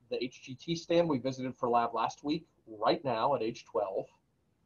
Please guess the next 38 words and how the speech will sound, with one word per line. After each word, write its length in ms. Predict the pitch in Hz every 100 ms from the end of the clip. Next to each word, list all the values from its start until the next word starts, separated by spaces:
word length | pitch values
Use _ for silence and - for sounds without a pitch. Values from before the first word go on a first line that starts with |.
| _ _ -
Then 340 | 180 233 208 156
you're 120 | 156
gonna 160 | 170
run 180 | 156 156
a 20 |
bunch 260 | 117 143 147
of 60 | 147
different 280 | 156 156
modeling 340 | 131 135 131 131
scenarios 680 | - 135 123 117 117 117 117
and 100 | 113
P 160 | 143
T 220 | 139 139 131
A 120 | 117
for 220 | - 127
that 160 | 131 127
H 220 | 127 -
G 120 | 135
T 220 | 135 175
stand, 500 | - 117 107 107 110 - - - -
and 100 | 131
you're 120 | 151
gonna 180 | 160 156
come 160 | 165 151
up 100 | 147
with 120 | 127
your 100 | 117
best 340 | 143 143 -
rotation, 600 | 160 156 - 107 - - - - - - - - -
and 80 |
you're 100 | 131
gonna 140 | 131 123
submit 280 | 135 123 113
one 260 | 107 139 143
stand 300 | - 131 127
and 100 | 117
stock 320 | 117 98 -
table. 340 | - - -